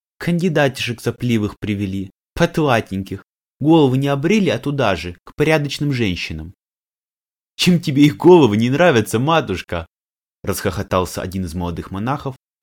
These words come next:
подбивших трёх кандидатов на сей опасный, но сулящий немалые радости поход.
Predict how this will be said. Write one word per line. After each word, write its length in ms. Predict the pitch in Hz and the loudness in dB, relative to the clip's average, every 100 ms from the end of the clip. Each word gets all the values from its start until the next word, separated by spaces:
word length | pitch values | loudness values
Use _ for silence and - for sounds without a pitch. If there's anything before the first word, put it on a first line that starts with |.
| - | -6
подбивших 580 | 123 120 175 - 156 - | -4 -2 -2 -2 -6 -6
трёх 260 | 107 107 | -4 -4
кандидатов 680 | - 98 92 120 139 135 - | -6 -8 -6 -4 -4 -6 -10
на 80 | 104 | -10
сей 200 | - 92 | -8 -8
опасный, 600 | 82 - 110 131 - 123 - _ - | -8 -4 -4 -4 -8 -12 -14 _ -14
но 60 | |
сулящий 500 | 101 113 117 139 - | -8 -4 -4 -4 -4
немалые 400 | 170 113 92 107 | -4 -4 -2 -2
радости 420 | 95 80 76 - | -2 -4 -6 -12
поход. 440 | - 104 - - | -12 -12 -12 -14